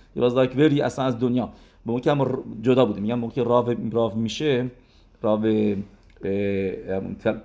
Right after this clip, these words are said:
تفلیلت اسم اون شهر بوده. اه، نه اینکه he wasn't into عالم هزه،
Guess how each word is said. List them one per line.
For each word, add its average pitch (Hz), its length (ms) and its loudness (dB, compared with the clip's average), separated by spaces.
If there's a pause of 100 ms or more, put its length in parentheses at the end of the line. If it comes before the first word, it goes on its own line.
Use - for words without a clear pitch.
تفلیلت 107 680 -2
اسم - 220 -8
اون 107 160 0
شهر 98 280 -4
بوده. 107 360 -4 (440)
اه، 104 140 2
نه 107 120 2
اینکه 143 220 -2
he 123 120 0
wasn't 120 380 2
into 123 280 -4
عالم 110 300 2
هزه، 107 400 -2